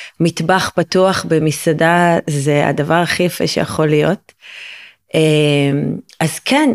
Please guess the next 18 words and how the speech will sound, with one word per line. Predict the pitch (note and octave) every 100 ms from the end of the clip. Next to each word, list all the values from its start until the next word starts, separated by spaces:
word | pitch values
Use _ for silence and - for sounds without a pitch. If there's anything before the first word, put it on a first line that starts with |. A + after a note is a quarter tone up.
| -
זה | D#3 D#3+
טעון, | - E3+ - A3+ C#4+ D4 C4
אני | F3 D#3
חושבת | - B3 C4+
שזה | A3 F3+
טעון | - - G3 G#3
גם | F3 E3+ E3+
בגלל | F3 F3 E3+ E3 E3+
איך | E3 D#3
שגדלנו, | - D#3+ D#3+ D#3 D3+ D3+ D3+ D3+ D3+ _ _ - - - - _ -
אה, | D#3+ D3+ D3 D#3+
גם | D#3+ E3 F#3
בגלל | F3+ E3+ D#3+ D#3+ E3
שאם | F3 - D3 C#3 C#3 C#3 - - _ _ _ - E3 F3
נסתכל | F3+ - D#3 - E3+
על | F3 D3+
הילדות | C3+ C3 C3+ C3+ G3+ B3+
שלנו | - A#3 D#3 C#3 C3+